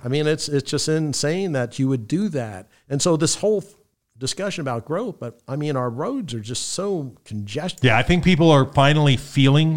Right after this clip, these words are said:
Speaker 2: what we warned about for a long time, which is you will be devalued. You'll just, it, it may just be quality of life.
Speaker 1: Yeah.
Speaker 2: And I think people are now feeling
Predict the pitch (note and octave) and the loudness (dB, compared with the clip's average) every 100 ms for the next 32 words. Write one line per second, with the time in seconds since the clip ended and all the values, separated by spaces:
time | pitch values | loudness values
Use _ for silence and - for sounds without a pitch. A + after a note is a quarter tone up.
0 | C#3 B2 B2 G#2+ G#2 B2 B2+ B2+ C#3 B2+ | 0 2 4 4 4 4 4 4 4 4
1 | C3 C3 C#3 C3+ B2 A2 G#2+ A2+ G2+ - | 4 4 2 2 2 2 2 2 0 -2
2 | - - _ A2+ C3 D3+ C3 F3 D3 D3+ | -16 -20 _ 2 6 8 8 6 6 4
3 | B2+ B2+ B2 C#3 C3 F2 D#2+ D#2+ - _ | 4 4 4 4 4 0 -6 -12 -16 _
4 | A#2 A#2 G#2+ C3+ - - - _ _ - | 0 2 4 2 2 -12 -18 _ _ -6
5 | A2+ - A#2+ A#2+ _ _ A#2 A2 B2+ C3 | -6 -4 -4 -4 _ _ -10 0 2 2
6 | - C3 - B2+ A2+ - C#3 A#2+ A#2 A2 | 0 0 0 0 -2 -2 2 4 4 2
7 | D#3+ - - - - B2 - A#2 A2 G#2+ | 2 0 -8 -18 -8 -8 0 2 2 0
8 | - _ - G#2+ C3 A#2+ C#3 A2+ A2+ A2 | -8 _ -4 0 2 2 2 4 4 4
9 | A2+ - B2 A2+ A2 A2 | 4 2 2 2 2 0